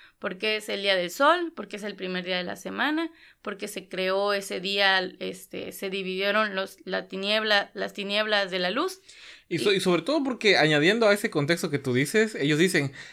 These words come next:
Speaker 2: así como Dios quitó, el, el, lo dividió o venció las tinieblas, así Jesucristo nace de nuevo como un sol victorioso, como el sol de justicia. Entonces empiezan a colocar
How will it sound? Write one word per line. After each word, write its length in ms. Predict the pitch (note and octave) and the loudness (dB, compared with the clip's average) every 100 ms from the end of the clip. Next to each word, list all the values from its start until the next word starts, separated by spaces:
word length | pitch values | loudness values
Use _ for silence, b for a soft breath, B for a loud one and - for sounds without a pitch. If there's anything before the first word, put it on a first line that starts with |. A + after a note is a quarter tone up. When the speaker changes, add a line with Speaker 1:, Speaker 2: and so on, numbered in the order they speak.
| B _ - | B _ 2
Speaker 2:
así 360 | C#3 - B3 | 2 4 -2
como 480 | A3+ A3+ G3 F3+ D3 | 0 0 2 2 2
Dios 680 | C3+ D3 E3 F#3+ C3 - - _ _ _ _ _ | -2 2 4 4 2 -4 -14 _ _ _ _ _
quitó, 720 | - A#2+ D3 E3 E3 A#2 - - | -10 0 8 10 10 6 -6 -12
el, 320 | A#2 G#2 G#2 | -8 -8 -8
el, 380 | A2+ A2+ G#2+ G2+ | -8 -8 -8 -4
lo 100 | C#3+ | 0
dividió 840 | D3 C#3 C3 D3 E3+ E3 B2 - _ | 4 4 8 10 10 8 4 -8 _
o 140 | D3 C#3+ | 2 4
venció 760 | D3 C#3+ C3+ - F3 A3 F#3+ | 6 4 0 6 10 10 10
las 160 | C3+ C3 | 6 4
tinieblas, 480 | C#3 C#3 D3+ G#3 G#3 B B B B | 2 4 4 2 -2 B B B B
así 320 | B2 A#2 E3 | -10 -6 -6
Jesucristo 760 | - D3 B2+ - E3+ D#3 - C3 | -6 -8 -8 0 0 0 -2 -2
nace 460 | B2+ C3+ E3 - | -2 -2 -4 -2
de 60 | D3 | -2
nuevo 260 | C3+ C3+ B2+ | 0 -2 -2
como 220 | C3 C#3+ | -4 -2
un 100 | D3+ | -2
sol 400 | C3 - F3 F#3 | -2 2 6 6
victorioso, 580 | D3 B2 B2+ C#3 C#3+ D3 | 4 2 2 4 2 -2
como 180 | B2+ B2+ | -2 -2
el 80 | |
sol 300 | B2 - F#3+ | 0 4 6
de 100 | F3+ | 6
justicia. 360 | C3+ C#3+ D3+ B2 B B B | 2 -2 -4 -6 B B B
Entonces 640 | - G3+ B3 B3+ A#3 - E3+ | -4 0 2 2 0 -4 -8
empiezan 840 | D#3 F#3 E3 - G#3 A#3+ B3 B3 | -6 -8 -10 -8 0 2 4 2
a 120 | A#3 | 2
colocar 680 | - G3 F3+ G#3 G#3 A3 G#3+ | 6 6 8 8 10 8 6